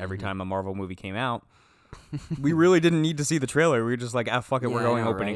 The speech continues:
Speaker 2: right?
Speaker 1: night."
Speaker 2: Fuck it, I'll go see Ant-Man in theaters.
Speaker 1: Mm-hmm. And we literally did that for, I wanna say, like, three years.
Speaker 2: Yeah.
Speaker 1: We would just, like,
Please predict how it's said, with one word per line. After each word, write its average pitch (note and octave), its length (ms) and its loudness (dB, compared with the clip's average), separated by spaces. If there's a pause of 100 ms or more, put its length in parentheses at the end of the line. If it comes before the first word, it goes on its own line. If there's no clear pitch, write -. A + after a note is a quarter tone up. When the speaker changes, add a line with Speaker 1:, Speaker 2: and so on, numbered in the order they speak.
Speaker 2:
right? B2 160 -4
Speaker 1:
night." G2 100 -8
Speaker 2:
Fuck C#3+ 240 2
it, A#2+ 80 -4
I'll B2 140 2
go B2+ 120 -2
see A2+ 280 -8
Ant-Man G#2 560 -10
in F2+ 160 -10
theaters. A2+ 500 -10
Speaker 1:
Mm-hmm. A2+ 300 -8 (280)
And A2 160 -2
we A2 120 -2
literally A2 340 -2
did B2+ 200 -6
that F#2 260 -4
for, F#2+ 580 -6 (320)
I F2 60 -8
wanna F2+ 260 -6
say, F#2+ 220 -8
like, F2+ 260 -8
three G2+ 320 -12
years. B2+ 560 -6 (440)
Speaker 2:
Yeah. F#2+ 320 -10 (140)
Speaker 1:
We A#2+ 100 0
would A2+ 140 0
just, A2 180 -4
like, A2+ 160 -2